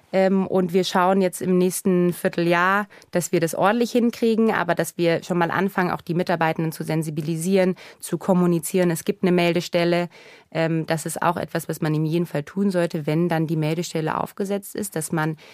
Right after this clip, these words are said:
einerseits natürlich Mitarbeitende sensibilisiert und sie auch darüber informiert, wer darf eigentlich melden und was darf gemeldet werden.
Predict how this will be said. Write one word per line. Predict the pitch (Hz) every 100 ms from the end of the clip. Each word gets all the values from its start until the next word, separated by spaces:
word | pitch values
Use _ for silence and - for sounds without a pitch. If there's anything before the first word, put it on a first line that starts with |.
| - -
einerseits | 160 170 160 151
natürlich | 160 - 151 160
Mitarbeitende | 160 170 160 151 165 156
sensibilisiert | 156 147 151 151 147 170 208
und | -
sie | 151 165
auch | 165
darüber | 151 156 151 156
informiert, | - 175 165 165 160 160
wer | 156
darf | 156 147 170 -
eigentlich | 175 185 180
melden | 175 170 180
und | 185 147
was | 147 151 -
darf | 185 196 -
gemeldet | 202 214 220 233
werden. | 226 233 240 269